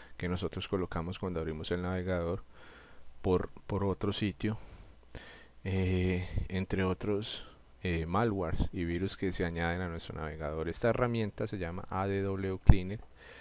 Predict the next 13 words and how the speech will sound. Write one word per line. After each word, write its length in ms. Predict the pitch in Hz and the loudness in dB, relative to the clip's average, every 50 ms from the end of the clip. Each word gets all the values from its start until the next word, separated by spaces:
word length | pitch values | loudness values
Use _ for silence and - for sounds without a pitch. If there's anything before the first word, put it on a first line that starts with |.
| - - - - - | -18 -18 -18 -14 -4
la 120 | - 90 82 | -2 -2 0
pueden 260 | - - 85 85 95 | 0 0 -2 0 0
bajar 300 | 104 95 90 87 85 90 | 0 0 0 -2 -2 -2
desde 180 | 92 90 87 92 | -4 -4 -4 -4
el 80 | 90 | -4
siguiente 440 | - - 92 87 85 82 82 - 95 | -4 -6 -6 -6 -6 -8 -6 -4 -4
enlace. 440 | 95 101 107 101 92 92 - 117 113 - - - - - - - - - - - - - - - - - - - - - - - | -2 0 0 0 0 -2 -4 -6 -8 -10 -14 -20 -20 -20 -20 -20 -20 -20 -20 -20 -20 -20 -20 -20 -20 -20 -20 -20 -20 -20 -20 -10
Y 420 | - - 123 127 131 135 147 143 139 - - - - - | -2 2 4 6 6 6 6 4 0 -4 -8 -14 -10 -6
con 140 | - 104 101 | -2 0 0
esta 240 | 101 98 - - 107 | 0 0 0 0 0
herramienta, 540 | 107 120 123 120 110 104 101 101 - 117 | 0 0 0 0 0 0 0 -2 -4 -6
como 200 | - - 98 92 | -6 -4 -6 -6
pues 400 | 90 - 92 90 - - - - | -6 -6 -6 -6 -6 -6 -10 -12